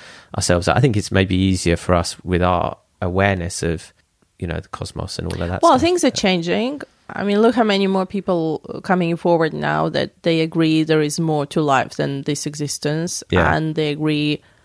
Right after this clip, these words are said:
Speaker 2: uh, maybe they don't believe into starseed stuff, but they are willing to accept there is a possibility of that. And then when we had our event and we went to British Museum, we had one woman, and she did say,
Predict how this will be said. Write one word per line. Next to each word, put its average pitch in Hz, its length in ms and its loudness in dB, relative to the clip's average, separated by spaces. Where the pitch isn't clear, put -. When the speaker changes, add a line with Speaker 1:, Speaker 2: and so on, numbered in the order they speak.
Speaker 2:
uh, 156 200 2
maybe 170 260 2
they 165 100 2
don't 175 260 4
believe 156 520 0
into 208 320 0
starseed 196 640 0
stuff, 302 460 -2
but 226 140 -6
they 196 340 2
are 180 120 0
willing 202 520 2
to 190 100 -2
accept 196 460 2
there 196 120 4
is 190 140 2
a - 40 0
possibility 175 640 0
of 180 140 2
that. 233 320 2
And 175 320 0
then 175 180 0
when 175 160 -2
we 175 100 -2
had 175 220 0
our 165 140 4
event 165 340 0
and 160 80 0
we 151 100 0
went 151 280 -2
to 156 120 -2
British 180 360 2
Museum, 156 320 0
we 160 80 -2
had 160 300 -2
one 165 260 0
woman, 165 400 0
and 165 200 4
she 185 120 0
did 185 180 2
say, 175 500 2